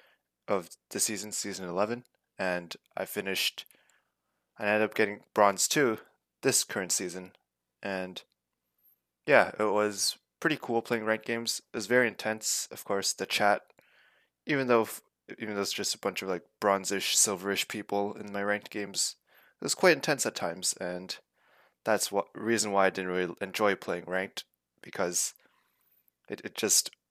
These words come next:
was pretty boring, since it's just the same people getting mad every single time, even though it's just bronze and silver. It's like their life depended on it, so yeah.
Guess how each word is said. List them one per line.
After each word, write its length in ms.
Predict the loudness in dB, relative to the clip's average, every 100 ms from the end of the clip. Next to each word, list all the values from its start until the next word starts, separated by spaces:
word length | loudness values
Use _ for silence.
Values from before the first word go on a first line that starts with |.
| _ -6
was 160 | -4
pretty 240 | -2 0 0
boring, 360 | 4 4 4
since 380 | 0 -4 -2 -2
it's 160 | -4 -6
just 240 | -2 -2
the 80 | 0
same 240 | 0 0
people 480 | -6 -8 -2 -2 -2 -10 _ _
getting 240 | -2 -2 0
mad 360 | 2 2 2 -8 -16 _ _ _ _ _ _ _
every 140 | 0
single 240 | 2 0 -2
time, 380 | 2 0 0 -8 _ _ _ _
even 220 | -8 -2
though 100 | -2
it's 160 | -2 -6
just 220 | -10 -4
bronze 240 | -4 -4
and 80 | -4
silver. 320 | -2 -2 -2
It's 320 | -4 -2 -2
like 240 | -2 -4 -4
their 200 | -4 -4 -10 -20 -20 -20 -20 _
life 200 | 2 2
depended 340 | -2 -4 -2 0
on 160 | 0
it, 180 | 0 0
so 360 | 0 2 0 -4 _ _ _ _ _ _ _ _ _ _ _ _
yeah. 240 | 6 6